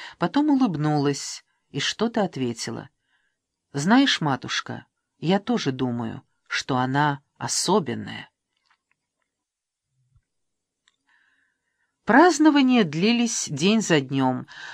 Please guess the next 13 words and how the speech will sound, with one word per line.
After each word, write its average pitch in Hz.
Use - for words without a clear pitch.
а 185
затем 262
двор 269
переехал 202
во 151
дворец 139
в -
Ричмонде, 147
только 190
что 147
отстроенный 208
посреди 151
огромного 196